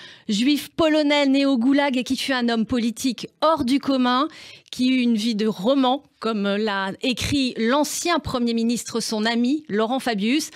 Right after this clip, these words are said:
Henri Weber qui fut une figure emblématique de la gauche, du Parti socialiste et bien au-delà d'une génération. Il y a un an, Henri Weber tirait prématurément sa révérence, emporté par le covid. Cet homme aux mille facettes à qui vous consacrez un film documentaire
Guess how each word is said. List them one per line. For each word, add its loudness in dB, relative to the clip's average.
Henri 0
Weber 0
qui -6
fut -4
une -2
figure -2
emblématique 0
de 0
la 0
gauche, 0
du -6
Parti -4
socialiste -2
et -2
bien 0
au-delà -2
d'une -2
génération. 0
Il 0
y 2
a 0
un -2
an, -2
Henri -2
Weber -2
tirait -4
prématurément -2
sa -6
révérence, -2
emporté -4
par -4
le -2
covid. 0
Cet -2
homme 2
aux 2
mille 2
facettes -4
à -2
qui -4
vous -2
consacrez -2
un -2
film -2
documentaire -2